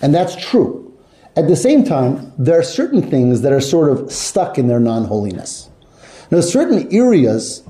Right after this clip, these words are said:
or places or things that Hashem is so not revealed there that we can't reveal him there.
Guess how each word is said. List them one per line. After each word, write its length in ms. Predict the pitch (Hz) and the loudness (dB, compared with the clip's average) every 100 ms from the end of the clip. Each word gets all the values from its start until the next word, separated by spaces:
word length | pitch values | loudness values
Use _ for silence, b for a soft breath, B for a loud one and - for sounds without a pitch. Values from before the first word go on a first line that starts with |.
| - | -4
or 120 | 147 | -4
places 600 | 139 226 - 135 120 117 | 0 0 0 0 0 -2
or 180 | - 156 | -2 -2
things 460 | 139 240 147 131 135 B B B B | 0 2 2 0 -2 B B B B
that 100 | 160 | -2
Hashem 640 | 160 - - 208 196 190 - B B B - - - | 0 -2 0 0 0 -2 -6 B B B -20 -12 0
is 260 | 190 - - | 0 0 0
so 400 | 226 220 - - | 2 2 -2 -4
not 420 | 151 147 190 202 | 0 2 2 0
revealed 680 | 156 151 135 131 180 190 117 | 2 2 2 4 4 4 0
there 340 | 110 98 120 - _ _ b b | -2 -2 -4 -10 _ _ b b
that 320 | 131 160 165 147 | 2 2 2 0
we 160 | 170 | 0
can't 500 | 135 - 185 196 196 | -2 -2 0 0 0
reveal 460 | 120 117 113 110 95 | 2 2 2 -2 -2
him 180 | 98 95 | -6 -6
there. 240 | 92 - | -10 -14